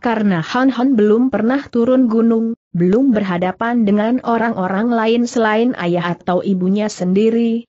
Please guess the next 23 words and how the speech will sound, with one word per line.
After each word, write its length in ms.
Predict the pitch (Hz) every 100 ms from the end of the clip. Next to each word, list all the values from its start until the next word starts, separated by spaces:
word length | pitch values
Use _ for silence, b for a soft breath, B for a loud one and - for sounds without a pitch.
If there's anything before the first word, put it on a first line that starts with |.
| _ 175
juga 480 | 214 220 247 262
beberapa 560 | 254 196 180 175 - 254
murid 400 | 220 214 277 -
Hekian 480 | 180 160 208 190 185
Pang 240 | 262 269
yang 220 | 247 208 196
tentunya 560 | 190 196 240 247 254 247
jarang 320 | 233 226 247
dipertandingkan. 960 | 233 226 190 190 208 202 208 160 139 - _ _ _ _ 214
Maka 480 | 226 233 - 220
begitu 640 | 208 175 170 196 269 339 339
Wong 320 | 220 208 202
Ho 160 | 170 160
Choi 160 | 190
Ali 320 | 190 202 196
tak 240 | 190 240 -
sadarkan 640 | 208 196 202 214 214 220
diri 320 | 214 214 226
dan 240 | 196 165 165
para 240 | 190 175
tamu 480 | 170 165 175 220 233
kaget, 400 | 247 240 254 262 _ _ _
ribut, 400 | 214 226 254 262